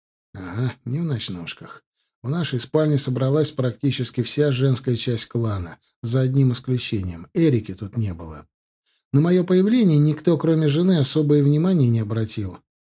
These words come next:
А все почему? Хороший я подарок вручил Джоан, хотя это случайно почти совпало с моим собственным днем рождения.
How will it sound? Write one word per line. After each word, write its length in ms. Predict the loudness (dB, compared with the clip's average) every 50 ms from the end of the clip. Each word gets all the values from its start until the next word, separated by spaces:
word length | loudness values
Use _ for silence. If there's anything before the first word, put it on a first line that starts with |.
| _ _ -16
А 80 | -14 -10
все 220 | -8 -8 -8 -8
почему? 520 | -8 -10 -10 -8 -4 -2 0 0 0 -2 -6 _ _ _ -12
Хороший 520 | -10 -10 -6 -4 -4 -4 -4 -4 -4 -2
я 100 | -2 -2
подарок 500 | -2 -4 -4 -2 -2 0 0 0 -2 -2
вручил 400 | -2 -2 -2 0 0 2 2 2
Джоан, 560 | 2 2 2 4 4 4 4 2 0 -4 -10 -18 _ _ _ _ _ _ _ -8
хотя 220 | -8 -6 -4 -4
это 220 | -4 -4 -4 -8 -10
случайно 580 | -8 -8 -8 -8 -4 -2 -2 0 2 2 0
почти 400 | 0 -2 -6 -8 -8 -8 -8 -8
совпало 560 | -8 -8 -10 -12 -10 -6 -2 0 0 2 0
с 100 | 0 -2
моим 280 | -2 -2 0 0 0 0
собственным 720 | -2 0 0 0 0 -2 -4 -4 0 0 2 2 2 2
днем 300 | 2 4 4 4 4 2
рождения. 800 | 2 2 0 -2 -2 -2 -2 -2 -2 -2 -2 -6 -8 -10 -14 -18